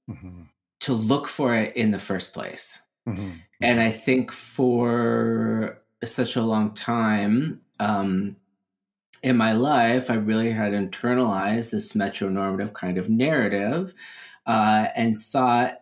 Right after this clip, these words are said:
Speaker 2: uh, you know, nothing interesting, uh, happens i-, in, in Buffalo. Certainly, um, there's not any, uh, L G B T Q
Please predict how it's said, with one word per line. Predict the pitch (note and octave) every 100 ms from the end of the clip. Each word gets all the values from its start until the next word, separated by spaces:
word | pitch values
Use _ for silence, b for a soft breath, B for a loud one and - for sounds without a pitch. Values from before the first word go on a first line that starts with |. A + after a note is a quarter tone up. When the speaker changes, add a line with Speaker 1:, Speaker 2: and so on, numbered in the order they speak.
| -
Speaker 2:
uh, | A#2 A2
you | C3+ B2
know, | A2 G#2+
nothing | G#2 A2 - G#2+
interesting, | - G#2 A2 - - G2 G2 F#2+ F#2+ F#2 F2 - -
uh, | F#2+ F2+ F2+ F2+ E2+ -
happens | - F#2 F2 G#2+ F#2+ F2+ -
i-, | F2 F2 -
in, | F#2+ F2 F2+ -
in | F#2
Buffalo. | F#2 B2 - B2 A2 G#2
Certainly, | - A#2 A2+ G2+ G2 F#2+ F#2+
um, | - F2 F2
there's | F#2 F#2 - G2
not | F2+ F2+ F2+
any, | G2 F#2 F2+ E2+ E2+ - B B B -
uh, | F2+ E2+ -
L | F#2
G | F#2
B | F2 F2
T | - F2+
Q | - F#2+ F2+ F2 F2 F2+ F2 D2 -